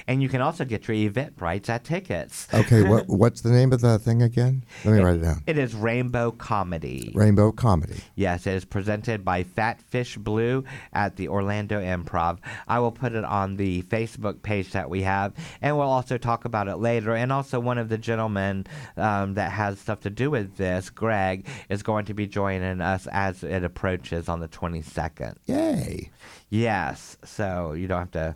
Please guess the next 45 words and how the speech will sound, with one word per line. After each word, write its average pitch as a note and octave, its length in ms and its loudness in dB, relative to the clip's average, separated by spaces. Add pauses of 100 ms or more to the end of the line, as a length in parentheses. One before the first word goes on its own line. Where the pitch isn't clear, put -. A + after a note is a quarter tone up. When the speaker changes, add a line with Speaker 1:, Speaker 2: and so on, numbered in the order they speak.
(160)
Speaker 2:
We D3+ 120 6
need G2 240 6
good E2 240 2
comedy. D#2 540 -6 (340)
Speaker 1:
It's, C#3 160 -2
I F#3 160 0
think G3 200 -6
it's D3+ 140 -4
great, A2 640 0
you A2+ 180 2
know, G#2 220 0
and A2 120 0
it, A#2+ 240 -2
and, B2+ 220 -2
and D3 240 -2
in D3 320 0
different C3 500 -4
venues. E2 760 -2 (360)
It's A2 220 -2
not A#2+ 220 0
in, A#2 180 0
okay, A2+ 300 -2
we G#2 60 0
have G#2 180 -2
to G#2+ 80 -4
go G#2+ 80 0
to G2 100 -4
g-, F#2 220 -10
one G#2 200 0
of G2+ 100 -4
the G2+ 60 -6
gay A2 200 0
bars G2 260 0
because A#2 500 -2 (320)
it's B2+ 180 -2
been, C3+ 180 -2
s-, C3 240 -8
you A#2+ 160 -2
know, G2+ 320 0 (340)
comedy C3+ 460 0
nights A#2 360 -4
don't A#2 220 -2
really A2+ 300 0
go A2 380 -2
over F#2+ 800 0